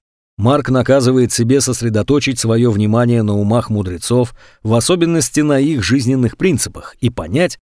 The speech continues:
какие цели они преследовали в жизни, а чего старались избегать. В размышлениях он называет философов, которыми восхищается больше всего: Пифагор, Гераклит,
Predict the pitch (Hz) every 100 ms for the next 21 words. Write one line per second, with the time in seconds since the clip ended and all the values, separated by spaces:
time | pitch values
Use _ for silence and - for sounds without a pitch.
0 | _ _ - 139 220 220 - 180 185 165
1 | 147 160 160 151 127 143 160 139 135 123
2 | 95 104 123 123 156 - _ 107 104 98
3 | 92 95 - 104 110 110 120 95 120 131
4 | 139 - _ _ _ _ _ 92 123 120
5 | 147 - 226 208 117 87 - 185 208 190
6 | 151 165 180 151 - 139 185 165 170 170
7 | - - 123 180 160 147 131 135 - 107
8 | - 131 139 120 113 110 107 110 - -
9 | 87 80 _ _ _ _ 190 175 135 117
10 | 123 123 - _ - 156 139 - 104 104